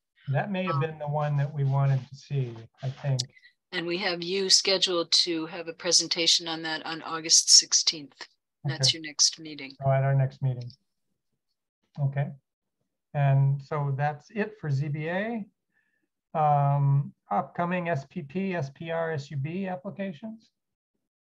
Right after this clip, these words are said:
Speaker 2: I'm not aware of any right now.
Speaker 1: Okay. All right, item ten, Planning Board Committee and Liaison Reports.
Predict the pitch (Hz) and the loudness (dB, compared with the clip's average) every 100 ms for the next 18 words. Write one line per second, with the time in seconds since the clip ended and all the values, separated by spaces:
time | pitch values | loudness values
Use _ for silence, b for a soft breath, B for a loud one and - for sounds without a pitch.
0 | _ 180 180 185 190 180 180 180 170 170 | _ -14 -10 -8 -10 -8 -4 -2 -2 -4
1 | 165 156 151 165 151 147 - _ _ - | -6 -8 -10 -10 -10 -10 -16 _ _ -4
2 | 139 143 175 196 _ _ _ _ _ _ | -2 -2 -4 -8 _ _ _ _ _ _
3 | _ _ _ _ - 170 196 180 143 151 | _ _ _ _ -4 2 4 4 4 0
4 | 165 143 - 185 202 208 220 190 _ _ | -2 -6 -2 0 0 0 -4 -6 _ _
5 | _ _ _ _ _ _ _ 165 180 180 | _ _ _ _ _ _ _ -2 0 0
6 | 165 175 139 165 160 160 151 147 143 156 | 0 -2 -4 -6 -6 -4 -2 0 0 0
7 | 143 165 170 170 135 175 214 - - - | -4 -4 -4 -8 -6 -4 -4 -8 -20 -20
8 | - | -20